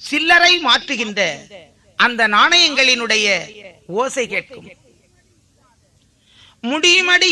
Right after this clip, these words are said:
இல்லாத இறைவனை போற்றுகின்ற போற்றுதல் ஒலி கேட்கும். கடற்கரையிலே ஒதுங்குகின்ற முத்துக்களை எடுத்து வந்து முதல் மடவார்கள் பாண்டியாடி மகிழுகின்ற ஓசை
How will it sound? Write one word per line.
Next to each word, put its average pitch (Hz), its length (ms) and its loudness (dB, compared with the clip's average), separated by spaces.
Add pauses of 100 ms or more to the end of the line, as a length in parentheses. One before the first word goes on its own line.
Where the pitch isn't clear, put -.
இல்லாத 262 380 2 (1000)
இறைவனை 330 480 4 (160)
போற்றுகின்ற 240 600 0 (520)
போற்றுதல் 269 640 -2
ஒலி 220 240 -4
கேட்கும். 185 380 -10 (1800)
கடற்கரையிலே 320 800 2 (120)
ஒதுங்குகின்ற 254 580 -2 (120)
முத்துக்களை 247 580 -4 (100)
எடுத்து 247 360 -4
வந்து 208 240 -8 (960)
முதல் 339 340 2 (100)
மடவார்கள் 233 600 2 (840)
பாண்டியாடி 339 800 4 (140)
மகிழுகின்ற 262 540 -2 (720)
ஓசை 233 240 -4